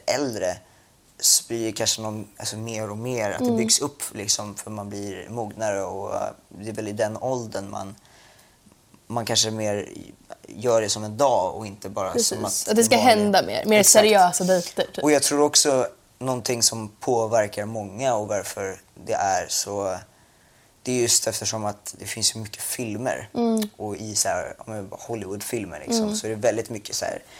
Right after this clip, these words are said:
Speaker 1: kärlek och mycket alla hjärtans dag och det är, eh,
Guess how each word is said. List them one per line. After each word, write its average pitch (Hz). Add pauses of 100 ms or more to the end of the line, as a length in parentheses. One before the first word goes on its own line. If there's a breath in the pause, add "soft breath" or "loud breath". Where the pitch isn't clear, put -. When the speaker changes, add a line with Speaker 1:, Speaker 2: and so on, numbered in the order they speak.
(140 loud breath)
Speaker 1:
kärlek 110
och 101
mycket 101
alla 107
hjärtans 98
dag 95
och 98
det 92
är, 90 (360)
eh, 80